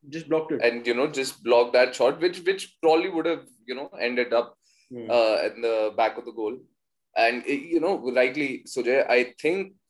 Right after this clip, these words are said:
Speaker 2: you cannot point at one player, uh, in that Chelsea lineup who didn't perform his duties well that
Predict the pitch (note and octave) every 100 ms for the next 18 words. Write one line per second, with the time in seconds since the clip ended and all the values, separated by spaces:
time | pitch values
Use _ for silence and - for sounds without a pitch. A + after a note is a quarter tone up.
0 | _ F3 F#3+ - C#3+ C#3 D3+ F3 D3+ -
1 | - _ _ _ _ _ C#3 C3+ D3+ D3+
2 | D3+ B2 B2 C3+ C3+ C3+ D#3 D#3+ - _
3 | _ - A2+ A#2+ A#2+ B2+ - A#2 A#2 B2+
4 | A#2 A2+ B2+ - C#3 C#3 A#2+ A#2 C3 C#3
5 | - B2 - A2+ A#2 A#2+ A#2 A2 G2+ G2
6 | G#2 G2+ F#2+ E2+ D2+